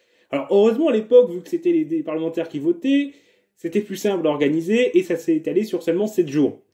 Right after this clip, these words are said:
Et ce qui est marrant aussi, c'est que le gagnant, René Coty, n'était pas candidat à la base.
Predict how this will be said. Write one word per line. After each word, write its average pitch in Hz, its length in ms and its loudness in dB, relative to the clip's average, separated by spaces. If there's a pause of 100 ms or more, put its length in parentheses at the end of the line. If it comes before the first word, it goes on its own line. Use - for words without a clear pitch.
(1200)
Et 240 300 4
ce - 120 -18
qui 285 60 2
est 262 40 2
marrant 208 260 2
aussi, 269 200 4
c'est 233 160 0
que - 80 0
le 147 60 2
gagnant, 240 360 2
René 170 280 0
Coty, 311 520 -2 (380)
n'était 220 200 2
pas 392 200 -2
candidat 196 380 0
à - 20 2
la 147 120 2
base. 135 380 -4